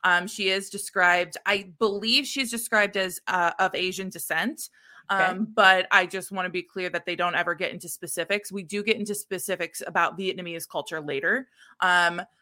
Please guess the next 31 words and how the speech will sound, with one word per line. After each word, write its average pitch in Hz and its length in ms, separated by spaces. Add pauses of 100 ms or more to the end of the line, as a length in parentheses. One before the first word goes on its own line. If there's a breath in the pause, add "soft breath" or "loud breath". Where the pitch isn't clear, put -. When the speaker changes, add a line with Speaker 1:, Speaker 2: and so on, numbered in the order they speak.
(260)
Speaker 1:
but, 196 540 (200)
Speaker 2:
I 196 80
have 185 240
a - 20
Speaker 1:
uh, 180 60
Speaker 2:
quick 180 160
Speaker 1:
sh-, - 80 (180)
Speaker 2:
question 160 400
Speaker 1:
yes. - 220
Speaker 2:
for 160 120
my 151 200
own 151 260
tally 147 320
purposes. 143 600 (180)
Did 165 180
we 185 160
get 180 280
an 170 160
eye 160 160
color 143 320
description? 127 580 (1200 loud breath)
Speaker 1:
I 349 300 (200)
don't 226 300
know. 202 640 (480)
I 214 100
don't 240 140
know 202 140
if 185 100
we 175 80
did. 139 240
Sorry. 170 480